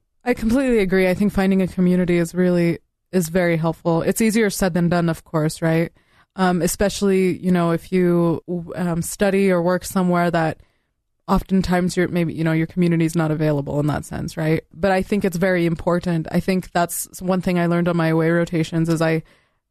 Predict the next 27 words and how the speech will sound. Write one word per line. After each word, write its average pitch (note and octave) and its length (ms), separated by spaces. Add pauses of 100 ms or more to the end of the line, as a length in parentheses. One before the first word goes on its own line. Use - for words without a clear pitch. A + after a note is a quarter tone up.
(160)
you E3+ 100
know, D#3 220
thrown F#3+ 300
into F#3 180
this E3 180
new E3+ 160
place, F3 340
I E3 100
actively E3 500
looked E3 300
for - 180
my E3 140
community, E3+ 720
and F3 180
that's D#3+ 200
what - 120
really E3 260
helped E3 240
me E3 140
continue E3+ 480
to D#3+ 80
see - 160
myself D#3+ 540
succeeding E3+ 560
in D#3 80
that D3 220
place. E3 480